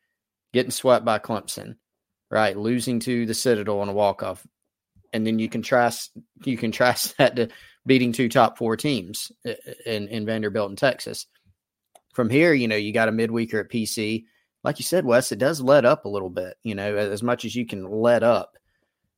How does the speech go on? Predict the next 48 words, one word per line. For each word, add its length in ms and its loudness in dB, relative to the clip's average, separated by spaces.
in 200 -4
college 360 4
baseball. 480 2
You 120 -4
go 180 2
at 140 2
Missouri, 420 0
you 120 -4
play 200 0
Georgia, 600 -2
Ole 200 8
Miss 580 2
comes 280 0
to 80 -8
town, 320 0
the 80 -2
former, 560 0
probably 260 4
former 360 0
number 280 0
one 220 -2
team. 420 -4
But 160 4
there's, 320 2
there's 160 -6
still 180 8
a 40 10
lot 160 8
of 80 2
really 200 0
good 200 -4
teams 300 -4
on 100 -8
this 140 -8
schedule, 440 -2
but 320 -2
still 320 4
a 40 2
chance 440 -4
for 260 -2
the 80 -2
Gamecocks 680 -2
to 100 -8
make 260 -2
up 140 -6
some 180 -12
ground 360 -4
and, 120 -8